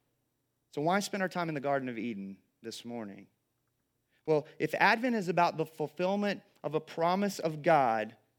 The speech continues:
to redeem his people, the first that we, from a human perspective,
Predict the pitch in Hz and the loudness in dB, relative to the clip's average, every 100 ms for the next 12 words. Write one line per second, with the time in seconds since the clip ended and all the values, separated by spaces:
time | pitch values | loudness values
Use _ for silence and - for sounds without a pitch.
0 | _ - 156 139 147 180 196 190 156 - | _ -4 -2 0 0 2 2 0 -2 -4
1 | 107 190 127 117 139 - 214 208 185 - | -2 -2 -2 -2 -2 2 2 4 2 2
2 | 180 262 165 175 170 151 - 269 285 196 | 2 2 2 0 -2 -4 -2 0 2 0
3 | - 147 - 135 - - 123 139 | -2 -6 -2 0 0 0 -4 -6